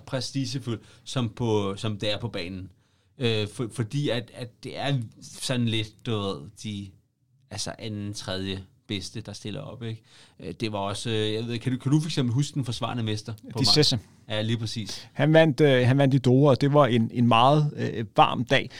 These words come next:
Speaker 2: Det var ikke lige så varmt, som da, da kvinderne løb,
Speaker 1: Nej.
Speaker 2: men det var stadigvæk i den,
Speaker 1: Men det
Speaker 2: den
Speaker 1: var
Speaker 2: varme
Speaker 1: over tredive
Speaker 2: ende.
Speaker 1: grader.
Speaker 2: Ja, og det var også der, hvor man så en løber, som Callum Hawkins blev, øh, blev nummer fire. Altså, jeg kan godt se, at det her bliver et løb,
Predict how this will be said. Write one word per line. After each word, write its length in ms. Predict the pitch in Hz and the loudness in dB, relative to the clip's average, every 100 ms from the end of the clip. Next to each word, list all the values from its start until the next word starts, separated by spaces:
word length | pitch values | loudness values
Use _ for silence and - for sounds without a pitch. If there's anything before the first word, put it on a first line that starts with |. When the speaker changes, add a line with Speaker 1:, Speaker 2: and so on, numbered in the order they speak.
| - - | -8 2
Speaker 2:
Det 80 | |
var 60 | 131 | 6
ikke 140 | 180 | 8
lige 80 | 180 | 8
så 100 | 156 | 6
varmt, 280 | 139 139 - | 6 4 2
som 120 | 120 | 0
da, 160 | 113 98 | 0 -4
da 120 | 110 | -6
kvinderne 420 | - 175 240 180 | -2 4 6 6
løb, 120 | 117 | 4
Speaker 1:
Nej. 220 | 104 90 - | 0 -2 -4
Speaker 2:
men 120 | 113 | -2
det 100 | 117 | -2
var 80 | 110 | -2
stadigvæk 460 | - 151 156 147 131 | 2 6 6 4 0
i 140 | 117 | -4
den, 340 | - 120 113 | -4 -2 -2
Speaker 1:
Men 80 | 101 | -2
det 80 | 110 | 0
Speaker 2:
den 80 | 120 | 2
Speaker 1:
var 60 | |
Speaker 2:
varme 160 | 120 120 | 6 6
Speaker 1:
over 80 | 139 | 6
tredive 300 | 113 123 135 | 4 4 4
Speaker 2:
ende. 100 | 123 | 2
Speaker 1:
grader. 340 | 85 82 98 | -4 -2 2
Speaker 2:
Ja, 80 | 127 | 2
og 120 | 117 | 2
det 80 | 127 | 2
var 60 | 131 | 4
også 220 | 160 - | 4 4
der, 120 | 170 | 2
hvor 140 | 135 143 | 4 4
man 160 | 127 | 4
så 260 | 120 170 160 - - - - - | 4 2 2 -4 -16 -18 -14 2
en 140 | 139 | 6
løber, 360 | 135 139 151 143 | 8 8 8 4
som 300 | 135 117 - | 2 0 0
Callum 260 | 123 120 | 0 2
Hawkins 440 | 107 139 156 160 - | 4 2 2 -2 -2
blev, 220 | 127 117 | 0 0
øh, 200 | - 107 | -2 -6
blev 160 | 110 120 | -2 0
nummer 180 | 117 113 | 0 0
fire. 360 | - 135 131 143 - - | 0 0 0 0 -8 -6
Altså, 260 | 117 123 - - - - - - _ _ _ _ 131 | -2 -2 -4 -12 -14 -14 -16 -20 _ _ _ _ 0
jeg 120 | 151 | 2
kan 100 | 185 | 4
godt 240 | 190 208 - | 4 4 4
se, 360 | - 208 143 | 4 2 0
at 180 | - - | -6 0
det 80 | 147 | 2
her 160 | 175 170 | 2 2
bliver 260 | - 139 | 2 4
et 60 | 113 | 4
løb, 360 | 131 180 175 | 4 4 0